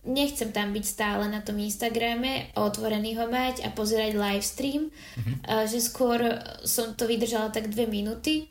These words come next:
Speaker 1: a potom som potrebovala niečo na telefóne pozrieť a už som potrebovala odísť z Instagramu, čiže live stream sa zrušil, čiže vlastne toto bola pre mňa ešte väčšia komplikácia, asi dalo by sa povedať.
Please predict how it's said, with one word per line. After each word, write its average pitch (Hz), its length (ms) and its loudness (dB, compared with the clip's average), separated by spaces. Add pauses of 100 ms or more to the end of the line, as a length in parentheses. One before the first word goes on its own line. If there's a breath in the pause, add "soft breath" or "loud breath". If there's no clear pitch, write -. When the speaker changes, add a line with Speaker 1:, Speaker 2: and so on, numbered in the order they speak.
(140 loud breath)
Speaker 1:
a - 120 -6
potom 262 200 2
som 254 160 2
potrebovala 233 560 2
niečo 226 300 -4
na 220 140 -4
telefóne 226 540 -2
pozrieť 226 760 0
a 214 180 2
už - 320 2
som 226 200 0
potrebovala 220 600 2
odísť 220 260 2
z 220 160 2
Instagramu, 226 580 0
čiže 220 260 0
live 220 180 2
stream 226 240 -2
sa 220 160 2
zrušil, 202 600 2
čiže 208 500 0
vlastne 220 260 0
toto 214 180 0
bola 214 180 0
pre 208 120 0
mňa 208 140 0
ešte 202 220 -2
väčšia 214 300 -2
komplikácia, - 840 -4
asi 214 220 -6
dalo - 200 -2
by - 140 -8
sa - 120 -4
povedať. 123 540 -2